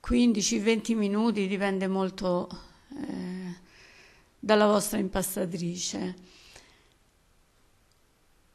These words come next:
Una volta pronto, eh, lo giro, lo metto su un recipiente che ho oliato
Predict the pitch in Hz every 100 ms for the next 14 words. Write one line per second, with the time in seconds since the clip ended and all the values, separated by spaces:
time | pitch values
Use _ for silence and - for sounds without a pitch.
0 | _ - 233 226 240 240 269 285 311 359
1 | 349 - 214 196 190 - - - 320 196
2 | 185 185 196 214 - 202 202 196 180 220
3 | 214 196 190 185 196 208 214 208 214 202
4 | 214 190 196 190 185 185 180 190 208 190
5 | 202 180 185 190 - 226 247 269 262 -
6 | 220 190 185 185 185 165 175 220 226 254